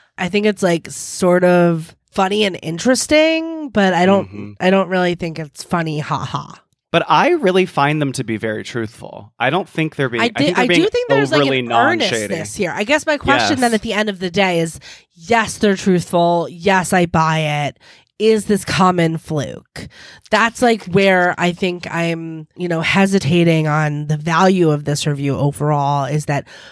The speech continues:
Speaker 1: would most people encounter this situation of a leak and be like, "I'm gonna order it again"? Or would most people get to the first leak and be like, "I'm gonna look elsewhere"?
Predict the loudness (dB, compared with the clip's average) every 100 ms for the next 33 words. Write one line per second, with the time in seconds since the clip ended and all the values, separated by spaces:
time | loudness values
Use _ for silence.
0 | _ 0 0 0 4 4 2 -2 -2 2
1 | 4 6 4 2 -2 _ -10 -10 -8 -6
2 | -4 -4 -2 -2 -2 -4 -6 -10 -16 _
3 | _ -10 -6 -2 0 0 0 0 0 2
4 | 2 2 2 4 4 2 0 0 0 0
5 | 2 4 2 2 2 4 2 0 -6 -8
6 | -12 -20 _ 0 2 4 2 4 2 2
7 | 0 2 4 2 0 -4 -4 -6 -6 -4
8 | -2 -2 -4 -4 -2 -4 -4 -2 -4 -6
9 | -6 -4 -2 2 0 -2 -4 0 0 0
10 | -6 -8 -10